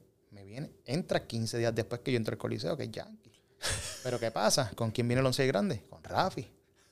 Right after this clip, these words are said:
Speaker 1: Rafi es pana.
Speaker 2: Sí.
Speaker 1: Rafi tiene una confianza conmigo a otro nivel.
Speaker 2: Sí, sí.
Speaker 1: El primer día que arranca el evento, tuvimos cinco minutos que la página se quedó ahí.
Speaker 2: Ay, papá, esa
Speaker 1: Esa,
Speaker 2: llamada
Speaker 1: la
Speaker 2: te
Speaker 1: primera
Speaker 2: llegó.
Speaker 1: llamada es de
Speaker 2: De
Speaker 1: Rafi.
Speaker 2: Rafi, claro.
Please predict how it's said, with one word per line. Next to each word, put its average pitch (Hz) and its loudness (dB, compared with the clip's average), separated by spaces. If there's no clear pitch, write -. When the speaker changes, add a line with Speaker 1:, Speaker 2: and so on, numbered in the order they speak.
Speaker 1:
Rafi 113 0
es 107 -4
pana. 175 2
Speaker 2:
Sí. 165 4
Speaker 1:
Rafi 131 0
tiene 127 0
una 127 4
confianza 123 2
conmigo 123 4
a 123 8
otro 127 2
nivel. 127 4
Speaker 2:
Sí, 131 -16
sí. 131 -8
Speaker 1:
El 131 0
primer 117 0
día 123 2
que 139 -2
arranca 127 -2
el 165 0
evento, 127 0
tuvimos 110 -4
cinco 127 -4
minutos 120 -12
que - -8
la 117 -4
página 117 -6
se 120 -6
quedó 107 -4
ahí. 120 -4
Speaker 2:
Ay, 113 -2
papá, 110 -2
esa - 0
Speaker 1:
Esa, 143 6
Speaker 2:
llamada 139 2
Speaker 1:
la 127 2
Speaker 2:
te 139 4
Speaker 1:
primera 123 2
Speaker 2:
llegó. 139 4
Speaker 1:
llamada 151 2
es 151 -4
de 143 -2
Speaker 2:
De 135 4
Speaker 1:
Rafi. 117 -4
Speaker 2:
Rafi, 135 2
claro. 139 4